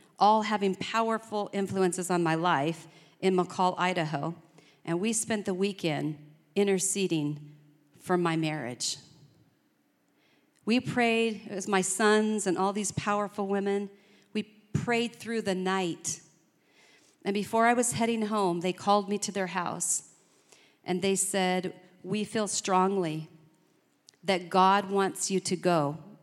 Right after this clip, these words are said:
to your husband and to tell him everything that's in your heart." No. No, God would not want me to do that.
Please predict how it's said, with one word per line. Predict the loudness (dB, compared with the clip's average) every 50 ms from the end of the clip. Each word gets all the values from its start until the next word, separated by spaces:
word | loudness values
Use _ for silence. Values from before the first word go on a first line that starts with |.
| _ _ _ _ _ _ _ _ _ _
to | -2 0 2
your | 2 2 2 2
husband | 0 0 -2 0 0 -2 -4 -4 -6 -8 -8 -8 -8 -10 -12 -14 -18 _ _ _ _ _ _ _ _ _ _ -2
and | -2 -2 0
to | -2 -4 -4
tell | -2 -2 2 4 4 4 4
him | 2 2 0 -2 -2 -2 -4 -6 -8 -12 -18 -20 _ _ _ _ _ _ _ _ _ 0
everything | 0 0 2 2 0 0 0 2 2 2 2 4 2
that's | 0 -2 -2 -2
in | -2 -2 -2
your | -2 -4 -6
heart." | -8 -10 -10 -8 -8 -8 -8 -10 -12 -10 -8 -8 -8 -10 -14 _ _ _ _ _ _ _ _ _ _ _ _ _ _ _ _ _ _ _ _ _ _ _ -10
No. | -8 -6 -4 -4 -6 -6 -8 -8 -12 -12 -16 -20 -20 -20 -20 _ _ _ _ _ _ _ _ _ _ _ _ _ _ _ _ _ _ _ _ _ _ _ _ _ _ _ _ _ _ _ _ _ _ _ _ _ _ _ -10
No, | -10
God | -6 -4 -2 -2 0 0 0 0 0 -2
would | -4 -4 -6 -6 -6
not | -4 -4 -4 -2 -2 -2 -2 -4 -6 -8 -2
want | 0 2 2 2 4 4
me | 6 6 6 6
to | 4 0 -4 -4
do | 0 2 2 2
that. | 0 0 0 0 0 0 0 -2 -4 -6 -6 -6 -8 -10 -10